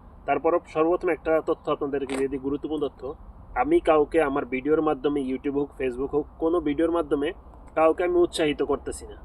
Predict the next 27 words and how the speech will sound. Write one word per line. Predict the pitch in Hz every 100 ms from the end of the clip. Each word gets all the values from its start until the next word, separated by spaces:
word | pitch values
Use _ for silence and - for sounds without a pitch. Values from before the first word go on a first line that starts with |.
| - - -
যে | 139
আপনি | 135 147
অবৈধভাবে | 135 143 147 151 143 143
ইটালিতে | 131 143 135 127
আসেন, | 120 120 139
তিউনিসিয়া | 135 131 143
হয়ে | 131 135
আসেন, | 127 123
লিবিয়া | 123 123 135
হয়ে | 127 127
আসেন, | 123 117 - - - -
আলজেরিয়া | 135 131 139 143
ঘুরে | 131 131 135
তিউনিসিয়া | 135 131 135 143 131
দিয়ে | 135
তারপরে | 123 123 131 131
ইটালি | 143 143
আসেন। | 127 120 113 - - - 123
আমি | 147 143
কোনো | 165 175 180
দিন | 147 170 175
আমার | 160
কোনো | 151 156 160
ভিডিওতে | 139 135 165 160 170 165 156
আমি | 131 143 156 170 -
কাউকে | 143 135 131 160 165
কোনো | 156 147 147